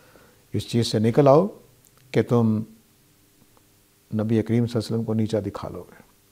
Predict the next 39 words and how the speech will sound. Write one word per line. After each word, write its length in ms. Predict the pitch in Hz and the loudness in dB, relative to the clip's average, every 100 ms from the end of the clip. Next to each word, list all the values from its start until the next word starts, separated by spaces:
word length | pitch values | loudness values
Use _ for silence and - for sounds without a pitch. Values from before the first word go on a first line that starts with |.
| _ _ _ _ - | _ _ _ _ -6
इस 160 | 113 | -6
ख्याल 320 | - 110 110 | -4 -2 0
से 120 | 113 110 | -2 -2
निकल 280 | 117 127 | -2 2
आओ 160 | 127 139 | 4 4
कि 420 | 139 117 107 107 - | 2 0 0 -4 -8
बात 400 | 107 104 113 117 | -6 -2 -2 -2
उस 160 | 113 135 | -4 -6
वक्त 160 | - | -4
मानेंगे 460 | 117 107 110 110 113 | -4 -2 -2 -2 -4
जब 300 | 107 131 147 - _ _ _ _ _ _ _ _ | -2 -4 -6 -18 _ _ _ _ _ _ _ _
उनकी 300 | - 113 107 | -8 -6 -4
हकीकतें 420 | 110 110 107 - 107 | -4 -4 -10 -8 -8
समझ 280 | 110 104 | -6 -8
आ 140 | 92 87 | -8 -12
जाएंगी। 400 | 90 80 - - _ _ - | -14 -16 -20 -20 _ _ -10
नहीं, 200 | 127 123 | -8 -6
अल्लाह 240 | 107 110 | -4 -4
की 140 | 113 117 | -6 -10
तरफ 240 | 107 107 | -10 -10
से 120 | - | -8
हैं। 180 | 131 196 - _ _ _ _ _ _ _ _ - | -8 -8 -14 _ _ _ _ _ _ _ _ -6
मोहम्मद 260 | 104 107 | -2 -2
सल्लल्लाहु 0 | |
अलैहि 100 | 110 | -2
वसल्लम 280 | 107 113 110 | -4 -4 -4
का 100 | 107 | -4
अल्लाह 220 | 98 107 | -2 -2
का 120 | 110 98 | -2 -4
रसूल 320 | 92 123 117 | -4 -4 -2
होना 220 | 107 104 | -2 -4
साबित 380 | - 90 95 104 | -6 -10 -8 -8
हो 100 | 107 | -10
चुका। 280 | - - 156 _ _ _ _ _ _ _ _ | -12 -16 -16 _ _ _ _ _ _ _ _
बदर 360 | 113 110 117 113 | -2 2 2 2
में 200 | 117 110 | 2 0
ये 200 | 107 104 | 0 0
वाक़या 360 | 101 104 127 | -2 -2 -2
जो 300 | 107 98 87 | -2 -4 -8